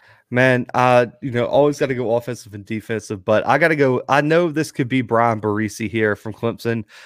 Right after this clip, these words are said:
but I wanna go Myles Murphy from Clemson here. He played, he only played twelve games. He was a true freshman, started six games as a true freshman at Clemson, where true freshmen don't get on the field very much unless you're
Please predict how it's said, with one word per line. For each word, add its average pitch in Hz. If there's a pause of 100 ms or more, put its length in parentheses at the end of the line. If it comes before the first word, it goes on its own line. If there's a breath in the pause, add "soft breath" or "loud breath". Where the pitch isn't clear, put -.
(140 loud breath)
but -
I 135
wanna 208
go 156
Myles 117
Murphy 104
from -
Clemson 107
here. 107 (440 soft breath)
He 139
played, 143
he 160
only 160
played 151
twelve 147
games. 120
He 131
was 117
a 117
true 151
freshman, 123
started 180
six -
games 127
as 107
a 107
true 117
freshman 107
at 98
Clemson, 98 (420 soft breath)
where 131
true 208
freshmen 147
don't 120
get 120
on 117
the 107
field 110 (440 soft breath)
very 117
much 107
unless 113
you're 127